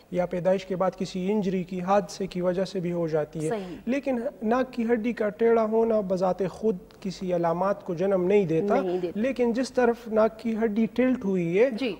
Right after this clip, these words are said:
Speaker 1: उस side पे थोड़ा सा रेशा जम जाता है या उधर थोड़े से, अ, गदूद आ जाते हैं, तो
Speaker 2: हम्म।
Speaker 1: वो मुकम्मल ब्लॉक हो जाती है,
Speaker 2: ठीक है।
Speaker 1: ठीक है? तो ऑपरेशन बिल्कुल नहीं करवाना चाहिए,
Speaker 2: हम्म।
Speaker 1: ठीक है? इसके लिए अद्वियात मौजूद हैं।
Speaker 2: ठीक है।
Speaker 1: एक दवाई है सेलिशिया।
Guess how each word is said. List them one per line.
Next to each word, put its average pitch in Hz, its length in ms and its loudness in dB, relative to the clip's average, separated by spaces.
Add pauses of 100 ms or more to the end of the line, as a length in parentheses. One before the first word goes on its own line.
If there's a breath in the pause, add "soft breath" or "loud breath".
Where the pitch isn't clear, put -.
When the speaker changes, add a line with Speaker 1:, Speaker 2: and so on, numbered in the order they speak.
Speaker 1:
उस 220 320 2
side 226 260 2
पे 233 140 -2
थोड़ा 233 260 2
सा 233 180 -6
रेशा 233 340 4
जम 202 260 2
जाता 196 320 0
है 196 260 -2
या 196 220 -2
उधर 196 380 -2 (100)
थोड़े 196 220 2
से, 196 280 -2 (260 loud breath)
अ, 185 140 0
गदूद 220 440 6
आ 175 140 6
जाते 190 300 2
हैं, 262 220 0
तो 240 60 2
Speaker 2:
हम्म। 247 80 6
Speaker 1:
वो 254 60 10
मुकम्मल 226 460 4
ब्लॉक 170 340 2
हो 156 120 0
जाती 147 340 -2
है, 160 140 -2
Speaker 2:
ठीक - 140 -12
है। 285 60 -2
Speaker 1:
ठीक - 100 -8
है? - 300 -6 (380 loud breath)
तो 208 340 4
ऑपरेशन 233 480 0
बिल्कुल 240 300 2
नहीं 233 160 4
करवाना 214 400 0
चाहिए, 208 480 -2
Speaker 2:
हम्म। 208 260 -8
Speaker 1:
ठीक 262 200 -4
है? - 400 -6 (120)
इसके 208 280 -2
लिए 196 120 4
अद्वियात 185 460 2
मौजूद 196 400 0
हैं। 202 260 0 (180)
Speaker 2:
ठीक - 180 -10
है। 208 60 2
Speaker 1:
एक 190 180 2
दवाई 196 240 2
है 208 200 -2
सेलिशिया। 185 800 0